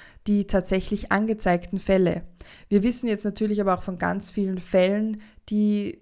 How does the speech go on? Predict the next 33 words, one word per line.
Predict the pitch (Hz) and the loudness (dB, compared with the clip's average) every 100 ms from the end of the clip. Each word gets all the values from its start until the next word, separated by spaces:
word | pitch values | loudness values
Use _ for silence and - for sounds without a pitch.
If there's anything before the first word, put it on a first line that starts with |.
| - | -8
zwar | - 190 180 175 175 | -4 0 2 2 0
bekannt | 175 - 180 202 226 | -4 -2 0 0 0
sind | - 247 240 | -2 -2 0
dann | 233 | 0
in | 202 | 0
einem | 165 175 | 0 -4
Kinderschutzzentrum | - 233 226 214 214 202 196 196 | -2 -2 0 -2 -4 -6 -6 -6
zum | 190 196 | -8 -6
Beispiel, | 180 - 185 | -6 -6 -6
die | 190 | -4
aber | 185 | -4
nicht | 196 - | -4 -6
automatisch | 185 190 185 175 180 - | -8 -6 -6 -6 -8 -6
zur | - | -2
Anzeige | 220 226 185 160 165 | -2 0 0 -2 -2
gehen, | - 160 185 233 - - - - | -4 -2 0 -2 -8 -20 -20 -6
weil | 190 180 | -2 -2
das | 185 | -2
zum | - | -4
Beispiel | 196 185 180 | -2 -4 -4
ein | 180 180 | -4 -2
naher | 165 175 | 2 2
Familienangehöriger | 180 185 208 240 233 196 202 202 196 196 196 175 | 2 0 0 0 -2 -6 -4 -2 -2 -2 -4 -4
oder | 175 | -4
eine | 175 175 | -4 -4
nahe | 175 175 180 | -4 -2 -2
Familienangehörige | 175 185 196 202 - 180 185 185 180 180 - | -4 -6 -4 -4 -4 -6 -4 -2 -2 -4 -8
ist | - 208 - | -6 -8 -6
und | 180 | -6
man | 175 | -4
deswegen | 170 170 - 175 180 175 | -4 -4 -4 -6 -4 -4
davon | 175 180 | -4 -6
absieht. | - 202 202 - - 160 - | -4 -4 -2 -2 0 -2 -6